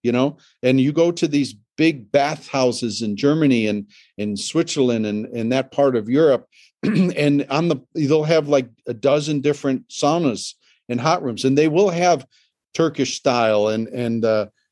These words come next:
you know, the Roman style where the big tiles are hot and stuff like that.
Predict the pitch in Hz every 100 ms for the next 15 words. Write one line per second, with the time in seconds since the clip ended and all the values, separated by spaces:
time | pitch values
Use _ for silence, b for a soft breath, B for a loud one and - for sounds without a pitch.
0 | - 120 117 113 117 127 147 147 127 -
1 | 120 113 107 104 107 101 104 127 - -
2 | 135 135 117 110 101 - 113 104 - -
3 | 120 - 110 98 123 110